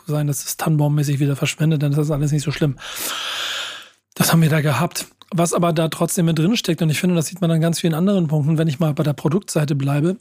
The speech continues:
es gibt noch so viele verschiedene potenzielle Produkte, die theoretisch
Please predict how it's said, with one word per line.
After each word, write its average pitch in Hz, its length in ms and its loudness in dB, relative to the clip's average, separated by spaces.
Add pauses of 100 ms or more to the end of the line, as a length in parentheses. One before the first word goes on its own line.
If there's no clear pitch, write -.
(100)
es - 140 -4
gibt - 220 -4
noch 147 140 2
so 151 320 2
viele 170 600 0
verschiedene 160 760 0
potenzielle 151 760 0
Produkte, 147 580 -4
die 139 420 -4
theoretisch 147 760 -2